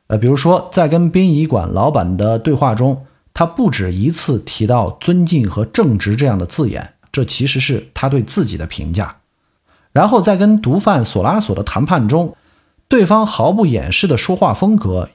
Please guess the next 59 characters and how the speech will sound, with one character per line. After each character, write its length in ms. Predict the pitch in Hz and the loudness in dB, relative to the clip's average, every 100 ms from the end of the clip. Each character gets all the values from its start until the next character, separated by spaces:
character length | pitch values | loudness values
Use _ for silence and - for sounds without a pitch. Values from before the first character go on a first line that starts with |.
| - | 0
以 120 | 113 | 2
及 160 | 123 | 2
不 180 | 170 226 | 0 0
可 260 | 151 - 87 | -2 -4 -2
一 180 | 110 165 | 0 0
世 160 | - | 0
的 80 | 113 | -2
姿 200 | - 190 | -4 -4
态 300 | 185 190 98 - | 0 -2 -2 -4
也 260 | 95 85 | -2 -2
引 220 | 90 139 | 0 2
起 160 | 185 107 | 2 -2
了 140 | 85 90 | -2 -2
维 180 | 101 | -2
多 160 | 147 180 | 0 0
的 80 | 135 | -2
反 320 | - 92 156 | -2 -2 -2
感。 280 | 143 - - _ _ _ _ | -2 -4 -12 _ _ _ _
于 120 | 120 | 0
是 140 | 151 170 | 2 2
呢， 160 | 113 | -2
他 140 | - 156 | -2 -2
从 180 | 143 147 | 0 0
椅 220 | 98 92 | -2 -4
子 140 | 95 | -2
上 200 | - 151 | 0 0
站 220 | - 214 107 | 2 2 0
起 160 | - | -2
来， 280 | 78 82 85 _ _ - | -4 -6 -8 _ _ -4
走 180 | - | -2
到 220 | 104 151 113 | 2 2 0
索 180 | - | -2
拉 160 | 101 156 | 0 0
索 220 | 165 90 | -2 -6
身 280 | - 170 175 | -2 0 2
边 280 | 170 175 - | 2 0 -4
啊， 200 | 95 - | -6 -6
然 140 | 98 117 | -2 0
后 140 | 147 | 2
用 180 | 143 120 | 2 0
轻 240 | 104 - | 0 2
描 240 | 196 123 135 | 2 2 2
淡 240 | 190 127 | 2 0
写 140 | 95 - | -2 -4
的 80 | 98 | -2
动 240 | 180 117 | 0 0
作 200 | 110 95 | 0 -2
为 120 | 131 | 0
他 140 | 123 135 | 0 2
倒 240 | - 135 | 2 0
酒， 220 | 101 - - _ | -2 -8 -10 _
最 140 | - 135 | -2 0
后 160 | 147 | 2
又 120 | 113 | 0
坐 220 | 95 - 160 | -2 0 0
到 100 | 82 | 0
他 140 | 90 | -4
身 220 | 98 95 | -2 -2
边。 220 | 95 90 | -2 -6